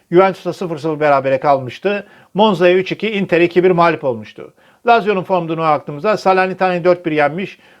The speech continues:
Roma'ya bir sıfır, Juventus'a iki sıfır mağlup olmuş. Juventus'u bir sıfır, Frosinone'yi ise üç ikilik skorlarla mağlup etmişti Lazio. Genoa ile Lazio arasında olacak olan karşılaşma ile ilgili tahminim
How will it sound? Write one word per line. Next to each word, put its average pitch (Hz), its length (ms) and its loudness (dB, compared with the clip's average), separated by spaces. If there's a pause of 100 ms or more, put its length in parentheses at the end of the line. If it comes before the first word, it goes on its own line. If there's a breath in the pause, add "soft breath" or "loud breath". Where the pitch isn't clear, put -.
(120 soft breath)
Roma'ya 185 360 4
bir 190 120 2
sıfır, 185 280 -6
Juventus'a 180 420 -2
iki 175 160 -8
sıfır 156 200 -8
mağlup 143 320 0
olmuş. 151 460 -4 (380 soft breath)
Juventus'u 175 520 0
bir 190 100 0
sıfır, 185 320 -4
Frosinone'yi 160 600 0
ise 127 160 -2
üç 185 200 -2
ikilik 131 280 -6
skorlarla 135 680 0 (220 loud breath)
mağlup 160 220 2
etmişti 156 640 0
Lazio. 123 340 0 (600)
Genoa 254 340 4
ile 233 120 2
Lazio 233 260 4
arasında 208 240 -2
olacak 175 240 -4
olan 226 260 2
karşılaşma 202 480 -2
ile 160 120 -2
ilgili 143 140 -8
tahminim 214 540 0